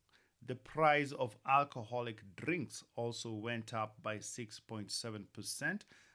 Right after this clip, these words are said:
after the Kenya Revenue Authority raised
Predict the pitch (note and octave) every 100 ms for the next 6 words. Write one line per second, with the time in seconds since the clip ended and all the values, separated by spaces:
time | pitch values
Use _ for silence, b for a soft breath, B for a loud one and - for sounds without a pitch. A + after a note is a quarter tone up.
0 | b - B2+ - B2 B2 - D3+ C#3+ B2+
1 | G#2+ B2+ C3+ C3 A#2+ B2+ A#2+ A2 - D#3+
2 | E3+ B2+ - A2 G2+ G2+ F#2+ A#2+ B2+ A2+